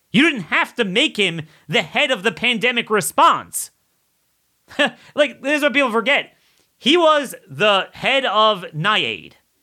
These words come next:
which is an agency under, um, under N I H, which technically wasn't even a, a cabinet level, not a cabinet, I mean a Senate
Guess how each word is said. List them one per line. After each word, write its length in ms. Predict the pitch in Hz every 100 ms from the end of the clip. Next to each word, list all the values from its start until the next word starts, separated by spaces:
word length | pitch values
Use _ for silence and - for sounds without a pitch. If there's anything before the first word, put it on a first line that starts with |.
| _ _ -
which 160 | 160
is 100 | 175
an 100 | 160
agency 880 | 170 226 220 214 160 202 185 170 156 _ _ _ _ _ _ -
under, 680 | 190 185 180 170 160 143 _ _ _ _ _ _
um, 520 | 156 151 143 135 127 _ _ _ _ _ _ _ - _ _ _ _ _ -
under 760 | 165 180 160 160 143 139 131 - _ _ _ _ _ _ _ _ -
N 100 | 170
I 120 | 151
H, 320 | 135 92 -
which 160 | 139 -
technically 360 | 202 208 165 170
wasn't 280 | 160 151
even 180 | 156 147
a, 300 | 139 131 113 _ _ _ _ _ _
a 480 | 123 123 117 101 - -
cabinet 560 | 170 160 147 131 - _ _
level, 500 | 139 127 127 120 -
not 180 | 147 156
a 40 |
cabinet, 280 | - 151 131
I 40 |
mean 180 | 127 127
a 140 | 120 107
Senate 420 | 165 151 120